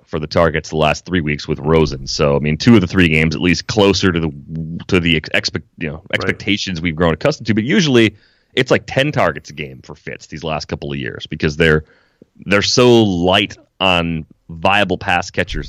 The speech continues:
Speaker 1: otherwise. Last year with David Johnson's injury, of course, probably bumped up that volume even more. But I, I have a hard time letting Larry Fitzgerald go right now unless you're just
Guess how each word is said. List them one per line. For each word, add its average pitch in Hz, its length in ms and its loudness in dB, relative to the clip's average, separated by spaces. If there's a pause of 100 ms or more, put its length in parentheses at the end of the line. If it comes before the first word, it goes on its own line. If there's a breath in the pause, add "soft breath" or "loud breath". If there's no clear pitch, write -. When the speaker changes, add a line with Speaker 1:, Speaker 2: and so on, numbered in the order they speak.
Speaker 1:
otherwise. 76 640 -2
Last 82 360 -4
year 80 100 -4
with 73 140 -6
David 76 260 -4
Johnson's 73 460 -8
injury, 71 300 -4
of 67 100 -10
course, 69 260 -2
probably 69 320 -4 (160)
bumped 76 460 -2
up 67 140 -6
that 69 180 -2
volume 69 320 0
even 67 200 -4
more. 76 280 4
But 69 240 -2 (680 soft breath)
I, - 540 -2 (600)
I 117 80 2
have 143 120 4
a 147 80 2
hard 127 300 2
time 120 260 0
letting 107 440 -2
Larry 95 280 0
Fitzgerald 90 600 -2
go 82 460 0 (600)
right 87 340 2
now 90 360 0
unless 82 360 -6
you're 78 100 -10
just 73 160 -10